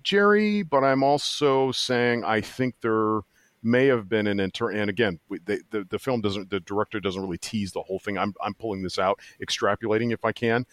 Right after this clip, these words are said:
um, that maybe there was an internal conflict as a Jewish male who's been exploited throughout his career, um, that he was trying to protect somehow, some way. But just my spin on it.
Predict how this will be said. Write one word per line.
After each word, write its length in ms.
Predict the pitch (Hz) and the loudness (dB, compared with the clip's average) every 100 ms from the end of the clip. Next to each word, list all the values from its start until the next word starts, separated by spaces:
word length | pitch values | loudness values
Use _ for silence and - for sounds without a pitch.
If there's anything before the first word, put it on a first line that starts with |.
| - - - | -18 -20 -4
um, 400 | 107 101 98 98 98 | 0 2 0 0 0
that 160 | 98 | 0
maybe 280 | 107 110 110 | 0 0 2
there 140 | 101 | 2
was 200 | 98 92 | 2 0
an 80 | 98 | -2
internal 360 | 90 - 113 95 | -2 -2 -2 -2
conflict 420 | 101 98 95 92 | -2 -4 -6 -6
as 160 | 87 80 | -6 -6
a 60 | |
Jewish 380 | - 104 90 - | -8 -6 -6 -2
male 340 | 98 92 80 82 | 0 0 -2 -6
who's 200 | 101 - | -8 -2
been 200 | 117 107 | 0 0
exploited 560 | 87 - 98 95 92 - _ _ _ | -2 -6 -2 -2 -2 -6 _ _ _
throughout 360 | - 107 113 113 | -2 2 4 2
his 240 | 110 139 | 2 2
career, 420 | - 87 69 64 - _ _ - - _ | 0 -8 -6 -8 -10 _ _ -20 -20 _
um, 360 | 92 92 90 85 | 2 2 2 0
that 220 | 92 76 | -2 -2
he 180 | 104 95 | -4 -4
was 120 | 92 | -4
trying 280 | - 104 92 | -2 -2 -2
to 60 | |
protect 500 | - - 92 - - - - | -6 -6 -4 -4 -8 -20 -6
somehow, 400 | - - 123 - | -4 -4 -8 -12
some 280 | - - 82 | -6 -6 -6
way. 200 | 67 50 _ _ - | -8 -12 _ _ -6
But 160 | 82 - _ _ _ _ _ _ - | -6 -8 _ _ _ _ _ _ -12
just 180 | 92 | -8
my 100 | 87 | -6
spin 240 | 78 - 71 | -6 -6 -6
on 160 | 65 | -8
it. 80 | 64 | -10